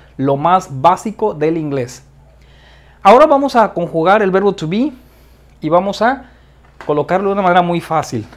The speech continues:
Tenemos aquí unas tarjetitas como am. Am significa soy o estoy y corresponde solamente a este pronoun. Lo vamos a colocar de este lado. I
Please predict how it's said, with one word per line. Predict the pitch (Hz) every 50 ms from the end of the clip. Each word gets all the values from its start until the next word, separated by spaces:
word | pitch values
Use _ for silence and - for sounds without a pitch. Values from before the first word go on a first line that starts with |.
| - _ _ _ _
Tenemos | 151 143 165 196 214 -
aquí | 185 - - 165 185 214 220 - - - _ _ _ _ _ _ _ _ -
unas | 156 185 185 -
tarjetitas | 202 185 180 190 175 180 - 196 202 226 220 - - - _ _ _ _
como | - 165 175 190 208 208 - - _
am. | - 202 196 180 151 139 135 127 127 - _ - _ _ _ -
Am | 202 214 233 247 254 247
significa | - 180 151 147 - 202 185 190 - 220 220 220 220 - _ _ _ _ _ _ _ _ _ _ _ _ _ _ _ _
soy | - - - - 214 220 254 269 247 - - -
o | 156 143 135
estoy | 135 131 - - - - 160 143 127 117 117 - - _ _ _ _ _ _ _ _ _ _ _ _ _
y | 160 156 160 151 147
corresponde | - - 143 147 151 151 - - 170 185 202 208 202
solamente | - 196 190 185 185 190 190 196 196 220 208 208 -
a | 143 135
este | 139 143 139 - - 151
pronoun. | 143 - - 180 180 170 151 127 113 120 - - _ _ _ _ _ _ - _ _ -
Lo | 151
vamos | 156 170 170 165
a | 156
colocar | - 139 131 123 135 156 156
de | 160
este | - - 151
lado. | 151 180 202 220 240 240 247 - - _ _ _ _ _ - - - - _ - - _ _ - _
I | - 147 139 139